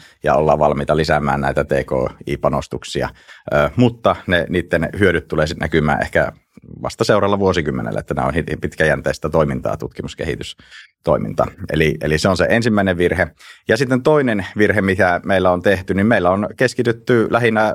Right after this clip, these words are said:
kustannuskilpailukykyyn ja, ja tässäkin on katsottu vain ja ainoastaan työn kustannusta, että yrityksillä on paljon muitakin kustannuksia kuin työn, työn kustannus. Ja sitä kautta me on lähdetty ikään kuin polkemaan työn hintaa erilaisilla keinoilla. Ö, se-, esimerkiksi no-, nollapalkkaratkaisuilla, ö,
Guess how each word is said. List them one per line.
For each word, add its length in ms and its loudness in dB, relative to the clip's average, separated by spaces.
kustannuskilpailukykyyn 1080 0
ja, 280 2
ja 180 0
tässäkin 380 -2
on 60 0
katsottu 360 -4
vain 300 2
ja 100 2
ainoastaan 560 0
työn 240 4
kustannusta, 580 -4
että 160 -2
yrityksillä 500 -2
on 60 -2
paljon 200 0
muitakin 340 0
kustannuksia 580 -12
kuin 120 -14
työn, 240 -4
työn 200 -2
kustannus. 500 -10
Ja 220 4
sitä 260 0
kautta 240 -2
me 100 2
on 60 2
lähdetty 360 -2
ikään 220 0
kuin 200 0
polkemaan 440 2
työn 200 2
hintaa 360 2
erilaisilla 420 0
keinoilla. 580 2
Ö, 280 4
se-, 120 -10
esimerkiksi 500 0
no-, 80 -4
nollapalkkaratkaisuilla, 1400 2
ö, 720 0